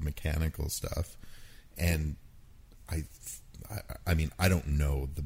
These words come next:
the ins and outs of, like, when and, and what was negotiated, but, uh, sag after the Screen Actors Guild and aftra and the A F of M, the musician union,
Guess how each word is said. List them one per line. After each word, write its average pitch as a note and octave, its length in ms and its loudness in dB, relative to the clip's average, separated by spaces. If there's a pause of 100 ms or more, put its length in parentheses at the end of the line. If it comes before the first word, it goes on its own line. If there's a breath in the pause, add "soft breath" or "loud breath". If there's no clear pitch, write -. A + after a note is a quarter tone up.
(220)
the - 180 -2
ins D2+ 240 2
and D#2 80 0
outs C#2 320 -2
of, C#2 160 -2
like, C2+ 200 -2
when D2 540 0
and, C#2+ 460 0
and D#2+ 160 0
what D2+ 160 -2
was D2+ 160 -2
negotiated, D2+ 840 -2
but, D#2 180 0 (580 loud breath)
uh, C#2 360 0 (240)
sag D2+ 840 2
after D2 380 -2
the C#2+ 120 -4
Screen D2 300 0
Actors C#2+ 320 -2
Guild D2 400 -2
and - 300 -4
aftra C#2+ 800 -2
and D2 440 -2 (140)
the D#2 200 0
A D2 180 0
F D2 160 -4
of D2 100 -2
M, C#2+ 320 -2
the D2+ 240 -4 (580 soft breath)
musician D#2+ 840 4
union, D#2+ 560 2